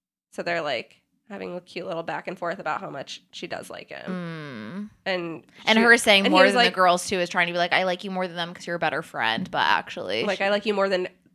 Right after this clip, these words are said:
Speaker 1: everybody."
Speaker 2: Yeah.
Speaker 1: Literally. And then he was like, "Uh, so, like, then why does it bother you?" And, like, like, "You're,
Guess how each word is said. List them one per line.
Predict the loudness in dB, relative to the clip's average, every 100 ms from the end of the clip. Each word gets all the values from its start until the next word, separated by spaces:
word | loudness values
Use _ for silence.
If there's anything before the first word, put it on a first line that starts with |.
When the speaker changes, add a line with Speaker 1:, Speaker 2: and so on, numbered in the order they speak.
| -2
Speaker 1:
everybody." | 0 0 -4 -8 -8 0
Speaker 2:
Yeah. | 2 4 2
Speaker 1:
Literally. | 0 -6 -8 -10 _ _ _ _ _
And | -2 0
then | 0 0 0 -2 -6 -10 _ _ _
he | -10 -8
was | -4
like, | -6 -2
"Uh, | -2 -2
so, | -4 -2 0 -2 -4 -8 _ _ _ _ -10
like, | -6
then | -4 2
why | 2
does | 2 0
it | -4
bother | -2 -2 -6
you?" | -10 -8 -8 -8 -14 _ _ _ -12
And, | -8
like, | -6 -8 -10 -10
like, | -8
"You're, | -8